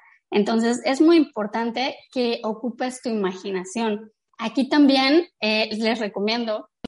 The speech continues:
que recordemos cuando éramos niños. Los niños no necesitan estar, eh, confiando, creyendo, no necesitan estar viendo. Ellos ya se saben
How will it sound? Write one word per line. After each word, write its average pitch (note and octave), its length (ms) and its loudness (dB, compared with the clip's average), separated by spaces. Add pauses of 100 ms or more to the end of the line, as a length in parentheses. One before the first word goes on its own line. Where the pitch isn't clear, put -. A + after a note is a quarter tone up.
(280)
que G#3+ 140 -4
recordemos A#3+ 800 -2
cuando A3+ 280 -6
éramos A#3 400 -4
niños. G#3+ 480 -2 (180)
Los A#3 260 -4
niños D4 520 2 (160)
no C4+ 400 0
necesitan B3+ 1040 -4 (400)
estar, A3+ 720 -4
eh, G3+ 720 -2
confiando, G#3+ 800 -2
creyendo, G#3 800 -2 (280)
no A#3+ 180 -2
necesitan B3+ 540 -4
estar A3 340 -8
viendo. A3+ 360 -6
Ellos D4 360 -4
ya C#4+ 100 -2
se C#4+ 260 -8
saben A#3+ 640 -4